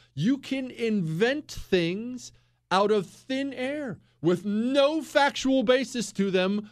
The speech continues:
whatsoever and have them take a firm foothold in the minds of Americans because you own the entire culture.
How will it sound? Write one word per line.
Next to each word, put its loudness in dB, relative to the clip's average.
whatsoever 0
and 2
have 0
them 2
take 0
a 0
firm 0
foothold 2
in 2
the 2
minds 0
of 2
Americans 0
because -4
you -4
own -2
the -4
entire -6
culture. -8